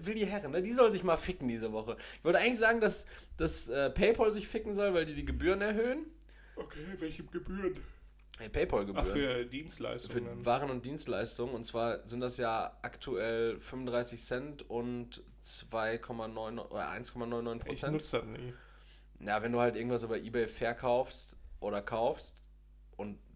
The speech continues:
Speaker 1: Käuferschutz haben willst, wäre es natürlich sinnvoll, das zu machen. Wenn du bei einem Händler kaufst, ist das ja sowieso schon immer mit drin, der Käuferschutz. Aber, ähm, nee, diese Gebühren werden jetzt nochmal erhöht. Und zwar wegen des Brexits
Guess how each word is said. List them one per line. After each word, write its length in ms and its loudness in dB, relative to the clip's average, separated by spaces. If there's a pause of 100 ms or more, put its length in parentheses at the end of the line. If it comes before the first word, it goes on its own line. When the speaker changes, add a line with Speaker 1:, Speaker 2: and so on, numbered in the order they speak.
Speaker 1:
Käuferschutz 440 -2
haben 160 0
willst, 180 -2
wäre 80 -4
es 80 -6
natürlich 300 -6
sinnvoll, 260 -4
das 160 -4
zu 100 -6
machen. 300 -6 (400)
Wenn 160 -2
du 80 -2
bei 120 0
einem 140 0
Händler 340 0
kaufst, 360 0
ist 100 -8
das 120 -8
ja 80 -6
sowieso 300 -6
schon 160 -10
immer 120 -8
mit 180 -8
drin, 220 -8 (400)
der 80 -2
Käuferschutz. 500 -4 (360)
Aber, 680 2
ähm, 440 -6
nee, 180 2
diese 180 -4
Gebühren 360 -2
werden 140 0
jetzt 100 -10
nochmal 220 -4
erhöht. 360 0
Und 120 -6
zwar 280 0
wegen 160 -2
des 140 -8
Brexits 680 -2